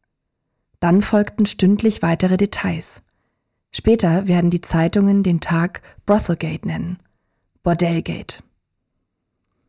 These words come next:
Elf Uhr null sechs. Ein Polizeibeamter habe angerufen.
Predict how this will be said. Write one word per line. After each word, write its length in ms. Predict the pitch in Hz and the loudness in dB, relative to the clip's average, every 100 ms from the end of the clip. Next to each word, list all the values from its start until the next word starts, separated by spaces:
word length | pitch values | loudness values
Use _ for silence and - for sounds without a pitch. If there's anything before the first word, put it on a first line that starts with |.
| _ _ _ _ _ - | _ _ _ _ _ 0
Elf 260 | 190 202 | 2 4
Uhr 100 | 220 | 4
null 200 | 202 196 | 4 4
sechs. 440 | 190 190 - - - _ _ _ _ - | 2 0 -2 -10 -14 _ _ _ _ -2
Ein 160 | 170 | 0
Polizeibeamter 920 | - 170 160 190 196 214 165 165 170 165 | 4 2 2 2 2 2 0 0 0 0
habe 220 | 165 165 | 0 0
angerufen. 640 | 170 170 170 170 180 | 0 -2 -4 -6 -6